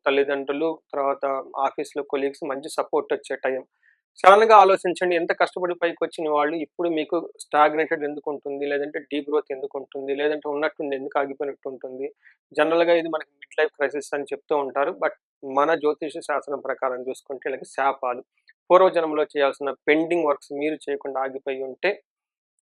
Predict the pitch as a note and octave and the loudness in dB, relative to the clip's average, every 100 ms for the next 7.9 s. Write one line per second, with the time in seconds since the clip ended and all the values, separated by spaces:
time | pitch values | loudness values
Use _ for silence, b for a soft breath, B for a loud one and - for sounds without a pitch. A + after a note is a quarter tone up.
0 | _ _ F#3 F#3 G3+ F#3+ F3 F3+ D3+ - | _ _ 0 2 4 2 0 2 2 0
1 | - D#3+ D#3 - D#3 C#3+ - _ - C#3+ | -4 4 4 2 0 0 -2 _ -4 2
2 | C#3+ D#3 E3+ _ D3+ D3 C#3+ D3+ C#3+ D#3 | 2 0 -4 _ 0 0 2 0 -2 -2
3 | C#3 - D#3+ C#3 D3 D3+ - D#3 D#3 D3 | -2 -2 -6 2 4 4 2 -2 -2 -4
4 | C3+ D3 C#3+ C3+ C#3 C3+ C#3 C3+ B2+ A#2 | -2 -2 -2 -2 0 0 0 -4 -6 -10
5 | B2 A#2 _ _ _ _ - E3+ C#3 D#3 | -20 -20 _ _ _ _ 4 4 4 4
6 | F#3 G3+ G3 F#3+ F#3 F#3 _ F3+ F3 D3+ | 8 8 8 8 6 4 _ -2 2 4
7 | D3+ - E3 E3+ C#3+ D3 D3+ D#3 | 4 2 -2 0 4 4 4 0